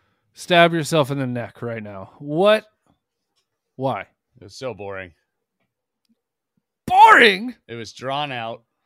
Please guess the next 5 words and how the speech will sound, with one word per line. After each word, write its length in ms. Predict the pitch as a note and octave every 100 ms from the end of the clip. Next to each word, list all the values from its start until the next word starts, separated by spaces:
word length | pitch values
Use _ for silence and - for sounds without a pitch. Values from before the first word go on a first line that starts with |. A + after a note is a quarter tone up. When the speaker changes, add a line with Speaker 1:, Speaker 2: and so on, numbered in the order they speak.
| _ _ _ _ _ _ _ _ _ _ _ _ _ _
Speaker 1:
<sighs> 640 | D3+ F3+ D#3+ C#3 A#2 A2 - - - - _ _ _ _ _ _ _ _ _ _
Speaker 2:
No, 260 | B2 A2+ G#2+
it 180 | B2 D#3+
was, 360 | D#3+ D#3 B2 D3+
uh, 440 | C#3+ C#3 C3 A#2+